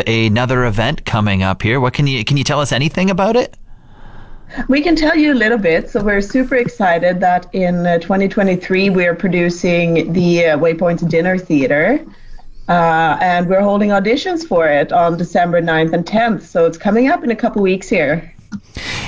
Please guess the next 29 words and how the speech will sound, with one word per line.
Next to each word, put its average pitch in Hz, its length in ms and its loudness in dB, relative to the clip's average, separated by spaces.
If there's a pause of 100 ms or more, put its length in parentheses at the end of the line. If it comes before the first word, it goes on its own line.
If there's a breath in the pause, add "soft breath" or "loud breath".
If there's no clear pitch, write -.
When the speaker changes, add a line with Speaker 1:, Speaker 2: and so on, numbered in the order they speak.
(160 loud breath)
Speaker 1:
And 143 520 2 (200)
with 151 320 2
auditions, 107 880 0
uh, 113 300 0
can 113 440 0
anyone 151 480 0
apply, 147 760 0
or 120 200 2
wh-, 117 140 2
are 120 80 0
you 113 140 0
looking 113 240 0
for 123 160 0
specific 120 600 -2
things, 156 720 0
or 107 300 2
is 98 120 0
it 110 60 0
just 104 200 -4
kind 104 120 0
of 95 80 2
all 98 160 2
over 92 200 0
the 90 80 -4
place? 82 400 -6 (960 soft breath)
Speaker 2:
Uh, 220 100 0
the 247 160 2
only 254 320 2
rule, 185 640 -2